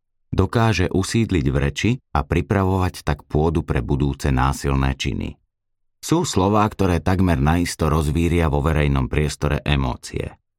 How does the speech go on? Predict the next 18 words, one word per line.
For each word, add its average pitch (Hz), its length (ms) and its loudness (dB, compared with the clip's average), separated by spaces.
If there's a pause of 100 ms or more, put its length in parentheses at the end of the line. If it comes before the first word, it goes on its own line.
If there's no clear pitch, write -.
(340)
Iné 80 240 2
slová 80 640 0 (240)
sú 87 240 0
znakmi 80 480 2
príslušnosti 101 880 -2
k 80 80 0
určitej 80 480 0
subkultúre. - 920 -6 (540)
O 101 80 4
rôznych 90 480 2
vlastnostiach 85 800 0
slov 85 500 -2 (240)
budeme 90 400 2
hovoriť 85 540 0
v - 80 -16
kapitole 76 500 0 (300)
Rozbušky, 101 760 0
vlajky 80 680 0